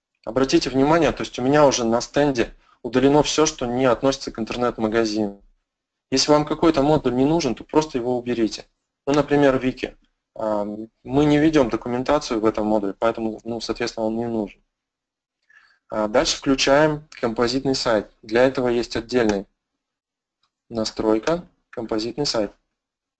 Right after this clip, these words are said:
Проверьте, что он включён. Здесь, видите, он уже включён. И в настройках, ну, мы рекомендуем поставить вот такие параметры.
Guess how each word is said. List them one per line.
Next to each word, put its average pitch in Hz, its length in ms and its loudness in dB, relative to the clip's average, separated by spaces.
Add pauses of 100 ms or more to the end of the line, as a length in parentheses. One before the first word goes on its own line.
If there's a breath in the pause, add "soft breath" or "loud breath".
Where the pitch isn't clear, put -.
(460)
Проверьте, 143 380 4
что - 180 -2
он 117 120 0
включён. 127 600 0 (360)
Здесь, 123 240 -4
видите, 117 240 -4
он 113 100 2
уже 110 180 0
включён. 107 540 -8 (600)
И 165 180 4
в 147 60 0
настройках, 139 800 0 (240)
ну, 139 180 -2
мы 120 160 0
рекомендуем 123 500 -2
поставить 117 380 -2
вот 113 120 -4
такие - 220 -20
параметры. 110 520 -2